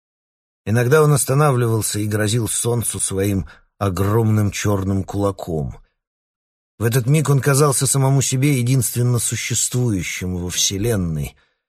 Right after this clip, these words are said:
и способным раскидать весь приютившийся хлам.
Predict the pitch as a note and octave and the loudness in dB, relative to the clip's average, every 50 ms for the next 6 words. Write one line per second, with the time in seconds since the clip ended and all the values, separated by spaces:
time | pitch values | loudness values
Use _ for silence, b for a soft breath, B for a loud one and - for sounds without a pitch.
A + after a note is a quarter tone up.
0 | _ _ - G2 F#2 - - - G#2+ - - B2+ B2 A2+ G#2+ A2+ A2 G2+ D#2+ B | _ _ -8 -6 -6 -6 -4 -4 -2 -2 0 0 0 2 2 2 2 0 -2 B
1 | B B B B B - G#2 G#2+ A2 - - - - - A2+ G#2+ A2 A#2+ G2+ E2+ | B B B B B -4 -2 0 0 0 0 -2 -2 -2 -2 2 4 2 2 2
2 | - - - _ _ _ _ - E2 F2+ F#2+ F#2+ F#2+ F#2 - - - F#2+ E2+ F#2 | 0 -8 -12 _ _ _ _ -8 -4 -2 0 0 0 0 -2 -4 -4 -6 -4 -4
3 | F2+ F2+ D#2+ - - F2 D#2+ - - - F2 D2+ - - - - - - G2+ F#2 | -4 -4 -6 -6 -8 -8 -8 -6 -6 -6 -6 -6 -6 -6 -8 -8 -8 -6 -4 -2
4 | F2+ D#2 D2 C2 A1+ - | -2 -2 -2 -4 -6 -8